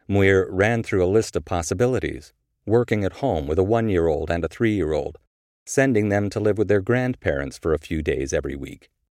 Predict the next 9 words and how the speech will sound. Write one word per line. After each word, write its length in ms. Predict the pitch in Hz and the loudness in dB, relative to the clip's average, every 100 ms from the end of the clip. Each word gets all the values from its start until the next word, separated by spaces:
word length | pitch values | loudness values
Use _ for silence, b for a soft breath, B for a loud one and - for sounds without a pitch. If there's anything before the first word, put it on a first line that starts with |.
| _ _ | _ _
or 240 | 107 98 95 - | 4 4 4 0
quitting 300 | 113 107 98 | 0 2 -2
her 100 | 98 | -4
job 420 | 120 110 76 - _ - | -2 -2 -2 -4 _ -6
and 140 | 90 | 0
relying 420 | 90 92 92 78 | 2 4 2 0
on 80 | 78 | -4
social 400 | 78 80 73 76 | -4 -4 -2 -4
assistance. 640 | 85 113 104 - - - | -4 -4 -6 -10 -14 -20